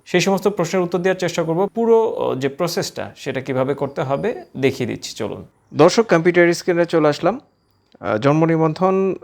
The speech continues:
আহ, সম্পর্কিত যত ধরনের কাজ রয়েছে অথবা মৃত্যু নিবন্ধন সম্পর্কিত সব ধরনের কাজই এই ওয়েবসাইটটা থেকে করা হয়। যারা জানেন না, তাদের জন্য বললাম। তো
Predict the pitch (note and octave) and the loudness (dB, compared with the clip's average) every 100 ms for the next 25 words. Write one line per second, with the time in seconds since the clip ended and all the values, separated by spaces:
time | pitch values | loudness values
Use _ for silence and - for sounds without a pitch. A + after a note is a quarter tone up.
0 | - G#2+ - B2 B2 A#2 C3 D3 C3 G#2 | -6 -4 -2 0 0 -2 -4 0 0 -2
1 | G#2 A#2 G#2+ G2 G#2+ G2 A2 G#2+ - F3 | -4 -4 -4 -2 -2 0 0 0 0 -2
2 | - A2 G2+ G#2 B2+ C#3+ B2+ B2 A#2+ A#2+ | -2 0 0 0 -2 0 0 0 0 -4
3 | B2+ A2 A#2 B2 A2 G3 B3+ D3+ D3 D#3+ | -4 -2 -4 -4 -4 -6 -2 -4 0 0
4 | E3 D3+ C#3 C#3 C3 C3 C3+ - A#2+ - | 2 2 2 2 2 0 -2 -2 -2 -2
5 | A2+ A#2+ A2 C3 B2 A#2 B2+ F3 C4+ - | -6 -6 -6 -8 -4 -2 -2 -4 -10 0
6 | A#2 G#2+ A2 A2+ C3 D3+ A2+ A2+ A2 G#2+ | 4 4 2 0 -2 -2 -4 -2 -2 -2
7 | D#3 D#3 F#3 - _ _ - C3 B2+ | 0 -2 -4 -10 _ _ 2 4 4